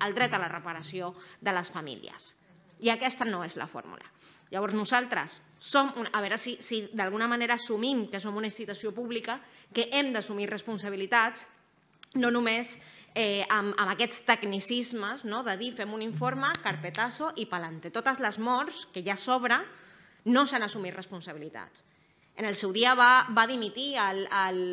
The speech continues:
eh, tota la cúpula que estava al con-, al costat de, de, del conseller, eh, Chakir El Homrani,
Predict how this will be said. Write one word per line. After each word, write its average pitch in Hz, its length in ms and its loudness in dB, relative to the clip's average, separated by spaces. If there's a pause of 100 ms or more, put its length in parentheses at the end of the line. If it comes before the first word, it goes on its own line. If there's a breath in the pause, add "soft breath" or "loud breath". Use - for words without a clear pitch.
(240)
eh, 185 400 -2
tota 247 240 4
la 220 160 4
cúpula 247 440 0
que 220 120 -6
estava 214 240 0
al 220 80 -8
con-, 190 260 -8
al 190 380 0
costat 190 340 -4
de, 214 160 6 (460 loud breath)
de, 196 260 6 (460)
del 185 500 0
conseller, 202 600 0 (280 loud breath)
eh, 190 440 -2
Chakir 196 320 -2
El 208 140 -4
Homrani, 214 420 2